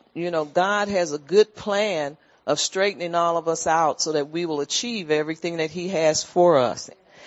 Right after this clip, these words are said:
Because the kingdom of God is, is everything blessed. The kingdom of God is everything good. And God just wants to give us everything that's due us. Amen.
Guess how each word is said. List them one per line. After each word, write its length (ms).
Because 280
the 100
kingdom 440
of 160
God 400
is, 280
is 160
everything 540
blessed. 680
The 80
kingdom 440
of 100
God 300
is 140
everything 680
good. 500
And 220
God 320
just 220
wants 320
to 100
give 520
us 460
everything 720
that's 280
due 400
us. 460
Amen. 600